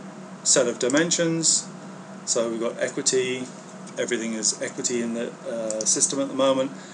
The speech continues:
I go to username. As you can see, Pete has a lot of, uh, activity, and we've got smaller sets of activity down for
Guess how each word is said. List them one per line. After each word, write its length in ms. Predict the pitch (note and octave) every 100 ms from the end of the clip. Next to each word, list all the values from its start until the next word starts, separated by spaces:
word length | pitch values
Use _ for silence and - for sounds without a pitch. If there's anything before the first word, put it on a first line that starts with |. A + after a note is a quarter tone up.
| - - B2+
I 80 |
go 160 | B2 B2
to 80 | A#2+
username. 680 | A#2 C3+ C3+ C3+ B2+ B2
As 140 | A#2+ C#3
you 60 |
can 120 | C#3 B2+
see, 500 | - D3+ D3 D3 C#3+ - - - - -
Pete 480 | F3+ F3 - - - - - - -
has 240 | C3+ B2+
a 140 | -
lot 600 | B2 A#2+ B2 C3 C3+ C3+ C#3
of, 540 | A#2+ A2+ A2 G2 -
uh, 220 | A#2+ A2+ -
activity, 720 | C3+ D3+ C#3+ D3+ E3 E3 - - - - - -
and 180 | B2 A#2+
we've 140 | A#2
got 160 | B2 A#2+
smaller 680 | - - C3 B2+ B2+ B2 A#2
sets 300 | F#3 - B2
of 60 |
activity 560 | B2 - B2+ A#2 A2+ A2
down 220 | A2 G#2+
for 600 | G#2+ - A2 G#2 G#2